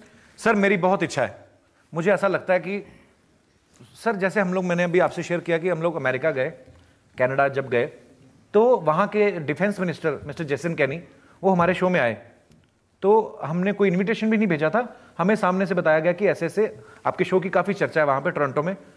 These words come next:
तो वो आए। फिर हम लोग Vancouver गए तो बीसी की जो premier थी British Columbia की, अ, Christy Clark, वो आई। मुझे लगा कि, अ, प्रधानमंत्री जो होते हैं किसी, वो अब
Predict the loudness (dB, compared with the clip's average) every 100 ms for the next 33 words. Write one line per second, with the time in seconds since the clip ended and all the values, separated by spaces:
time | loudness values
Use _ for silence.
0 | _ 2 4 4 0 -12 -4 0 2 2
1 | 0 0 0 2 0 2 2 2 -2 -8
2 | -6 -4 -4 -2 -2 0 0 0 -2 -6
3 | -8 -8 -4 -2 0 0 0 -8 -12 -20
4 | -20 -20 _ _ -4 0 0 0 0 2
5 | 2 -2 0 0 0 -4 -14 -20 _ -4
6 | 2 4 4 2 -6 -8 -16 -20 _ _
7 | _ _ _ -6 -6 -2 -2 0 0 0
8 | -2 2 2 2 -2 -4 -4 -8 -4 0
9 | 2 2 -2 -8